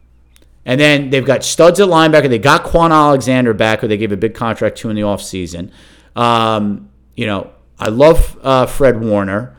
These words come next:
Uh, the Greenlaw guy who made the big tackle on the goal line against Seattle can play. Um, you know, and then they've got good players in the secondary,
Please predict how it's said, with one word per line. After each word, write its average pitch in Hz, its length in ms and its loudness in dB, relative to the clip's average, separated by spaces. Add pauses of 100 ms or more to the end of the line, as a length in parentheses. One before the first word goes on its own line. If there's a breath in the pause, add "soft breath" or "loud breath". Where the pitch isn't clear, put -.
(300 soft breath)
Uh, 117 200 0
the 113 100 -2
Greenlaw 165 480 2
guy 135 340 4
who 127 80 2
made 127 180 0
the 113 100 -2
big 113 380 -2
tackle 131 520 2
on 117 120 0
the 107 60 -4
goal 117 200 0
line 120 180 0
against 107 300 -6
Seattle 110 600 0 (220 loud breath)
can 110 160 -6
play. 101 600 -2 (460 soft breath)
Um, 117 880 0 (1400)
you 127 120 -2
know, 110 260 0
and 123 200 -6
then 135 520 -2
they've 131 180 0
got 160 480 2
good 165 180 0
players 202 300 6
in 214 60 -2
the 196 60 -4
secondary, 214 580 0